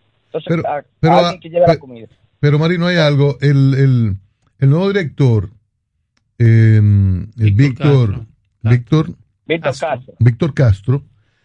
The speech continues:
Speaker 2: él tuvo una reunión con ustedes, yo entendía que se habían puesto de acuerdo. ¿Qué, qué ha pasado con, con estas conversaciones con Víctor Castro?
Speaker 1: No,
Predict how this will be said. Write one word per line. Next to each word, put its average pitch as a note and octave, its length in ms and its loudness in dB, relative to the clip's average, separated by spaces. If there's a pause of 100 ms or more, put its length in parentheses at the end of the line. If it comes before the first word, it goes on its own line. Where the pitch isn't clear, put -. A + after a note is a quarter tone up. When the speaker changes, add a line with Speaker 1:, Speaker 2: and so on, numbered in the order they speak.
(200)
Speaker 2:
él D#3 100 0
tuvo E3+ 160 -2
una D3+ 160 0
reunión A#2 380 2
con G#2+ 160 0
ustedes, A#2+ 920 2
yo A#2+ 160 2
entendía B2 380 2
que A#2 100 0
se A#2+ 120 2
habían A2+ 240 2
puesto A2+ 340 0
de A2 100 2
acuerdo. B2 920 2 (400)
¿Qué, B2 180 -6
qué E3+ 140 -2
ha F3+ 120 -4
pasado A#2 580 0
con, G#2+ 280 0
con A#2 220 0
estas B2 220 -2
conversaciones A#2+ 640 0
con A2 140 -2
Víctor G#2+ 280 -2
Castro? F#2+ 400 -6 (1300)
Speaker 1:
No, D4+ 260 -2